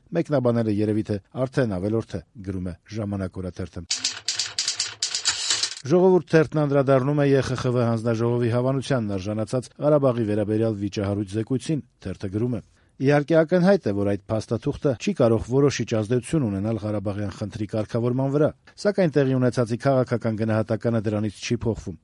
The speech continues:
Իսկ քաղաքական գնահատականն այն է, որ Հայաստանը խորհրդարանական դիվանագիտության ասպարեզում լուրջ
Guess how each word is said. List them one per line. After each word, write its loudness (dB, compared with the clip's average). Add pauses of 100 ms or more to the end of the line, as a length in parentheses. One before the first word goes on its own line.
(240)
Իսկ -4
քաղաքական 2
գնահատականն 2
այն 0
է, 2
որ 2
Հայաստանը -2
խորհրդարանական -2
դիվանագիտության -4
ասպարեզում -2
լուրջ -4